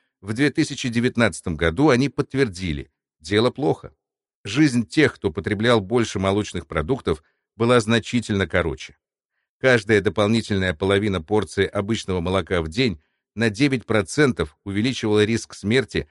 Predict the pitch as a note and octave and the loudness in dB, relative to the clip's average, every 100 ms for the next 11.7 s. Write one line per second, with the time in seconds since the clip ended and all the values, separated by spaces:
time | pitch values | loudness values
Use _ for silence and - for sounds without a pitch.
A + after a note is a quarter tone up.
0 | _ - G2+ - F#2+ A#2+ A#2+ G#2+ - F#2+ | _ -10 -6 -2 -2 -4 -4 -4 -2 -4
1 | A#2 G#2 - G#2 F2+ F#2+ G2 F#2 D#2 B1 | -4 -6 -6 -4 -2 2 2 2 0 -6
2 | A1+ _ _ _ G#2 A2+ A2 A2 C3+ A#2+ | -14 _ _ _ 2 4 4 0 -2 -2
3 | A#2 A2+ A2 - F#2+ D2+ D#2 _ _ G2+ | -4 -2 0 0 -2 -4 -12 _ _ -4
4 | B2+ - - A2+ B2 G#2 A2+ - F#2 F#2 | -4 -4 -6 0 2 2 -2 -2 -2 2
5 | A#2 B2+ C#2+ - _ - E2+ C3+ - - | 2 2 -2 -8 _ -10 -2 -2 -4 -4
6 | A2 C3+ - B2 - - - C3 G#2 - | 0 0 0 -4 -2 -4 -4 -4 -4 -4
7 | D#2 - C3+ E2+ F#2 A2+ - G#2+ A2+ G#2+ | -6 -4 -4 -2 -2 -2 -2 -2 0 0
8 | A2 _ _ _ _ _ _ - A2+ A2 | -2 _ _ _ _ _ _ -4 2 4
9 | F#2 G2 G2+ B2+ G2+ F2 G2 F2 E2 - | 4 2 2 2 0 0 0 0 -2 -2
10 | E2 D2 _ _ - F#2 - D3 C#3 B2 | -4 -4 _ _ -14 -14 -2 2 2 2
11 | A#2+ G#2 B2 A2+ A#2+ A2+ | 2 2 2 0 0 0